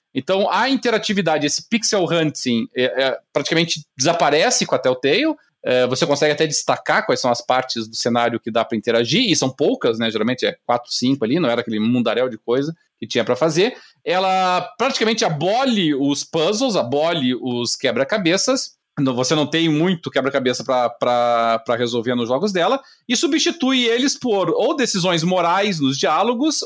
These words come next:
ou por, é, é, é, quick time events pra você, pra colocar um pouquinho de ação, um pouquinho de tensão no jogo.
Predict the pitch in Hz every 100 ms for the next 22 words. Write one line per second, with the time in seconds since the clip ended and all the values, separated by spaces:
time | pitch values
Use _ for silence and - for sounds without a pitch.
0 | - 202 208 254 294 - 262 262 262 277
1 | - _ _ 170 202 202 - - 175 170
2 | 170 _ 180 175 156 131 _ _ 226 214
3 | 208 214 214 175 202 202 - 220 202 -
4 | 185 196 202 190 185 170 156 143 165 143
5 | 165 - 165 170 160 - 170 165 127 117
6 | 131 131 147 135 139 143 160 _ _ 185
7 | 220 156 110